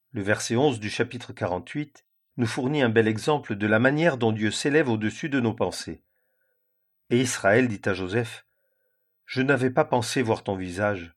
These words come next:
et voici, Dieu m'a fait voir aussi ta semence. » Ce que l'œil n'a pas vu et que l'oreille n'a pas entendu, ce qui n'est pas monté au cœur de l'homme, ce que Dieu a préparé pour ceux qui l'aiment.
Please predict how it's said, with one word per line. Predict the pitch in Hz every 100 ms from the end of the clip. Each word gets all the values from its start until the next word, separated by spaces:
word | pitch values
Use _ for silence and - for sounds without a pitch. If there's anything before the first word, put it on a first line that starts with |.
| _ _ _ _ 139
et |
voici, | 117 113 - - 85 - _ _ _ _ _ -
Dieu | 98 117 147
m'a | 123
fait | 120
voir | 113 117 101 -
aussi | 139 127 - 104
ta | 95
semence. » | - 85 82 82 - - _ _ _ _ _ _ _ _ _ _ _
Ce | - 117
que | 113
l'œil | 95 101 139
n'a | 139 120
pas | 135
vu | 120 123 143 _ _ _ _
et | 113
que | 113
l'oreille | 101 113 131 139
n'a | 139
pas | 123 127
entendu, | 120 113 117 110 117 - _ _ _ _ _ _
ce | -
qui | 117 -
n'est | 101 98
pas | 127 151
monté | 139 139
au | 143
cœur | 123 120
de | 113
l'homme, | 107 117 131 95 - _ _ _ _
ce | - 120
que | 131
Dieu | 120 131
a | 107
préparé | - 127 123 107 117
pour | 113 90
ceux | - -
qui | 101
l'aiment. | 90 92 87 82